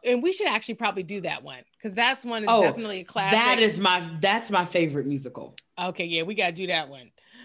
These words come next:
Speaker 1: Um, but in, at the end of Grease, the whole movie is like, she's from one world, he's from another. And at the end,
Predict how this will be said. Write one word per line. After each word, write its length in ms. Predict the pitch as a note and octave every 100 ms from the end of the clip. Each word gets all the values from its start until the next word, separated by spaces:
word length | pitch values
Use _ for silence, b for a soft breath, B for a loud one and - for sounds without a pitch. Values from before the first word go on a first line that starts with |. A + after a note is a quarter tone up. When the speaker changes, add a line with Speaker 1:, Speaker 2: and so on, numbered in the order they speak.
| B -
Speaker 1:
Um, 480 | B3+ A#3+ A3+ G#3 A3 b b b
but 160 | E4 C#4+ -
in, 240 | D#4 D#4+ D#4
at 140 | D#4
the 180 | D#4 C4+
end 160 | D#4 E4
of 140 | B3+
Grease, 320 | G#3 D4+ D4 -
the 100 | A3+
whole 260 | D4+ F#4
movie 500 | C#4 E4+ G4 A3+ A#3+
is 280 | - A#3+ G3
like, 440 | A3+ A3+ G#3+ G#3 _
she's 440 | - - D#4+ E4
from 240 | - C4+ A#3+
one 260 | A#3+ A#3+
world, 280 | A3 A3+ A3
he's 340 | - C4+ C4 -
from 180 | A#3+
another. 540 | G#3+ G3 G3 F#3+ F#3 F3 b b b b -
And 220 | C4+ C4
at 200 | B3 C4
the 180 | C4 -
end, 480 | A3+ A#3+ G3 D#3+